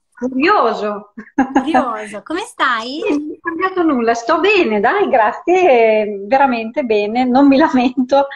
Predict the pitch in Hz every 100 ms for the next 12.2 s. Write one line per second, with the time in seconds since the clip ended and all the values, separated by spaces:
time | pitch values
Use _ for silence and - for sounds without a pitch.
0 | - - _ 214 233 - 226 233 - 240
1 | 240 247 220 214 208 220 202 226 226 220
2 | 226 247 233 220 214 208 208 202 208 247
3 | - 233 - 254 240 226 214 208 - 196
4 | 180 175 180 - _ _ _ - 240 -
5 | 196 226 202 202 196 196 190 - 180 160
6 | - - - 208 214 214 190 202 190 196
7 | 196 190 _ _ _ - 262 240 208 208
8 | 220 202 196 196 214 220 285 381 339 -
9 | 254 254 269 233 214 220 240 254 233 254
10 | 226 - 247 247 240 226 220 226 226 233
11 | 254 262 247 254 254 247 233 247 247 220
12 | 285